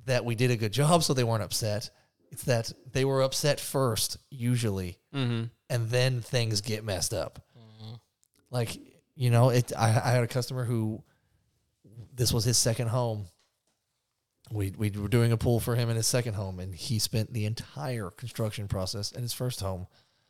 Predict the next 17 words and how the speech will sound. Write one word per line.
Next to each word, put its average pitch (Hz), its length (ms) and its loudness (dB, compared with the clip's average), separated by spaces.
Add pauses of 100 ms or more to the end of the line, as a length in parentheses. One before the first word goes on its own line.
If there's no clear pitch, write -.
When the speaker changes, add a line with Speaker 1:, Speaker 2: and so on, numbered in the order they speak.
(380)
Speaker 1:
And 107 300 -4 (320)
believe 117 300 2
it - 20 6
or 113 80 6
not, 127 260 4
we 131 120 4
were 127 100 4
able 143 280 2
to 135 120 -4
take 139 260 2
care 135 200 2
of 120 100 -2
the 123 120 -2
entire 135 380 -2
process 151 540 0 (280)
without 131 480 2
him 123 400 0